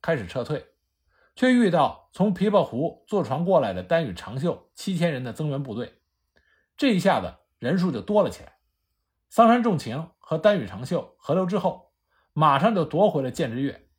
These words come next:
继续固守。战后弃守而变成死守的桑山重晴，因功加封两万石。所以呢，也有人说桑山重晴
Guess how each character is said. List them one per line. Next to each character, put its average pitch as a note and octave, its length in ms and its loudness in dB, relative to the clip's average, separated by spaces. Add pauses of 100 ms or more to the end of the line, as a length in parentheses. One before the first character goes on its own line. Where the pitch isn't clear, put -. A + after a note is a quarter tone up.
继 G3+ 180 -2
续 C3+ 100 -4
固 C#3 180 -6
守。 - 120 -14 (1200)
战 A#3+ 200 8
后 - 420 2 (180)
弃 B3+ 260 2
守 G#2 440 -4
而 E3+ 160 -2
变 F#3+ 160 2
成 F3 120 2
死 G#3 240 -2
守 D3 180 0
的 F2+ 280 -10
桑 E3+ 200 -2
山 F#3+ 120 0
重 E3+ 160 -4
晴， G2 260 -12 (560)
因 G#3+ 180 2
功 G3+ 400 0
加 F3 200 4
封 F3+ 360 0
两 E2+ 160 -10
万 C3 160 -6
石。 D3+ 140 -2 (640)
所 B3 200 2
以 A3+ 80 2
呢， F3 260 -4 (100)
也 E3 80 -4
有 F#3+ 100 4
人 C#3+ 160 -2
说 - 440 -2 (260)
桑 G#3 240 4
山 G#3 160 2
重 F#3 160 0
晴 A#2 300 -12